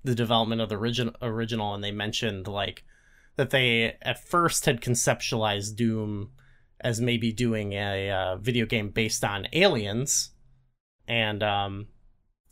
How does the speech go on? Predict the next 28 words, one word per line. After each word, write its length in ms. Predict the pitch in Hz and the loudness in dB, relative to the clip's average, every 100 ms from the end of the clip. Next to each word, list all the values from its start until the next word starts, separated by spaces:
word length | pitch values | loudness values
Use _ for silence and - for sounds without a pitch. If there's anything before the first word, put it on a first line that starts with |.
| - - | -12 -12
which 380 | 127 123 127 - | -6 -2 0 2
they, 200 | 160 131 | 4 2
they 220 | 113 156 | 4 4
didn't 220 | 143 131 | 6 4
really 180 | 120 117 | 2 0
move 200 | 107 113 | 0 -2
forward 260 | - 123 101 | 0 0 0
with 160 | 104 | -2
at 100 | 107 | 2
all, 300 | 104 113 101 | 4 6 6
I 120 | 98 98 | 2 0
guess. 340 | 98 - - | -2 -4 -4
But 340 | - 113 98 - | 0 0 0 -4
I 120 | 120 | -4
just 220 | 113 107 | -4 -4
thought 260 | - 104 - | -2 -4 -4
there's 280 | 123 131 123 | -4 -2 0
some, 340 | - 147 135 127 | 2 4 2 0
you 120 | 139 | 0
can, 280 | 139 123 233 - - _ _ - | 0 0 -2 -12 -20 _ _ -4
you 100 | 156 | 0
can 160 | 139 | 0
feel 260 | 123 160 139 | 2 4 4
some 220 | 127 143 | 4 2
of 60 | 113 | 2
the 100 | 107 | 0
inspiration 720 | 123 123 - 117 117 - 110 | 0 0 -2 0 0 0 0
there. 420 | 107 104 98 98 | -2 0 0 -2